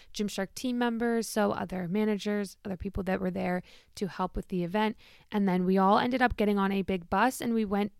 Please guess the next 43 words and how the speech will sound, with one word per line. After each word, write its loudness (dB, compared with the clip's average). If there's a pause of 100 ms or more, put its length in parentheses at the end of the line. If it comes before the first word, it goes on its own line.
(140)
to 2 (340)
a 0
movie -2
screening -4
for 4
Ross 0 (300)
Edgley. 0
I 0
think -2
that's 0
how 0
you 2
pronounce -2
his -2
name, 0
but 2 (400)
Gymshark 0
did -2
a 0
cool 0
documentary 4
about 2
his 4
entire 0
journey 4
of 2
swimming 0
for, -4
like, 0
fifty-three -4
hours 2
straight. -2
He -8
was -2
trying -2
to -8
swim -2
across, -4
like, -4
the -4
Loch -2
Ness 2 (140)
Lake. 0